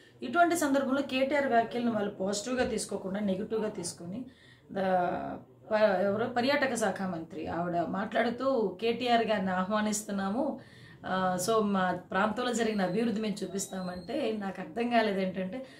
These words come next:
అభివృద్ధి చూపిస్తుందా ఆవిడ, అఘాయిత్యాలు చూపిస్తుందా కేటీఆర్ గారిని తీసుకొచ్చి? మహిళల మీద ఎనిమిది వందల మందికి పైగా అఘాయిత్యాలు జరుగుతుంటే అఘాయిత్యాలు చూపించడానికి కేటీఆర్ గారికి ఆహ్వానం అందిద్దా?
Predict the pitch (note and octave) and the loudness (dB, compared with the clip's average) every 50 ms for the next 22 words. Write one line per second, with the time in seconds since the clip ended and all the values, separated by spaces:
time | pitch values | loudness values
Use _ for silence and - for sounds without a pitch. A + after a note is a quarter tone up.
0 | - - - - F3+ F3 G3+ C#4+ E4 E4+ - E4 - D4+ D4 - D4+ - - - | -20 -16 -8 -6 -4 0 2 2 4 4 4 2 2 0 0 0 -2 -2 -2 -2
1 | C4+ B3+ B3 A#3+ C#4+ D4 C#4+ C4+ B3+ B3+ D#4 D#4 C4 A3 A#3+ C#4 D4+ D4+ - - | -2 -2 0 0 0 0 2 2 2 2 2 2 2 4 4 4 4 2 2 0
2 | D4+ C#4+ C#4 C4+ C4 A3 A3+ A#3 - - A#3 A3+ A3+ A#3 A3+ - G#3+ G#3+ G3+ A#3 | 0 0 0 0 -2 -2 -2 -4 -2 -2 0 2 2 2 2 2 -2 -4 0 2
3 | A#3 A#3 A3 A3 A3 G#3+ G#3 G3 A3 G3+ G3+ - G3 F#3+ F#3 - - G3 F#3+ F#3 | 2 2 2 2 0 0 -2 -2 -4 -6 -6 -6 -8 -8 -8 -6 -6 -4 -4 -4
4 | F#3+ - - - - - - - - - - F#3 F3+ G#3 B3+ C#4+ D4+ D#4 D4+ D4 | -6 -8 -12 -16 -20 -20 -20 -20 -16 -6 -4 -2 0 2 2 2 2 2 2 0
5 | D4 B3 B3 A#3 A#3+ A#3 A3+ A3 G#3+ G3+ G3 G3 F#3+ F#3+ F#3+ F#3+ F#3+ - - - | 0 0 2 4 4 4 4 2 2 2 0 0 0 0 0 0 -2 -4 -6 -6
6 | G#3 G3 G#3 A3 A3+ C4+ C4+ B3 A#3 A#3+ B3+ C4 C4 - C#4 C4+ C4+ G#3+ B3 A3+ | -4 -2 -2 0 0 2 2 2 2 2 0 0 0 0 0 0 0 0 0 0
7 | A3+ A3 - A3+ G#3+ B3 B3 G#3 G3+ G3 F#3 A#3 B3 B3+ G#3 F#3+ - C4 A#3+ - | -2 -2 -4 -6 -6 -4 -2 -2 -2 0 0 0 0 0 0 0 0 -2 -2 -4
8 | A#3+ A#3 A#3 A#3 A#3 - A3+ A#3 A#3 A#3 A#3 A#3 - - A3+ G#3+ G#3 A3+ A3+ G#3+ | -6 -4 -2 -2 -2 -2 -2 0 0 0 0 -2 -4 -4 -4 -4 0 0 0 0
9 | G3+ G#3 G#3 G3 - F#3+ F#3+ F3 F3 F#3+ F#3 F#3 F3 E3+ - E3+ E3 D#3+ E3 F#3 | 0 -2 -4 -4 -4 -6 -6 -4 -4 -4 -2 -2 -4 -4 -6 -10 -12 -12 -12 -12